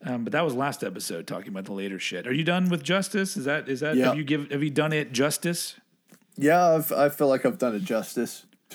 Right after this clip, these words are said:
Speaker 1: Yeah,
Speaker 2: <laughs>
Speaker 1: it's, it's a, it's a fantastic album. And so, um, uh, so my number two, um, I'm gonna announce my number two, and then we're gonna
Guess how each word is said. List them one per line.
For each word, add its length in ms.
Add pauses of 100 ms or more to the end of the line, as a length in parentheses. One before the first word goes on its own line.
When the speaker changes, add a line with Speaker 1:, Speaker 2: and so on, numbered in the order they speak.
(140)
Speaker 1:
Yeah, 260
Speaker 2:
<laughs> 60
Speaker 1:
it's, 560
it's 240
a, 100 (100)
it's 140
a 60
fantastic 720
album. 300
And 100
so, 400
um, 260 (480)
uh, 380
so 400
my 240
number 200
two, 540 (460)
um, 240
I'm 80
gonna 160
announce 280
my 100
number 220
two, 460
and 180
then 160
we're 140
gonna 400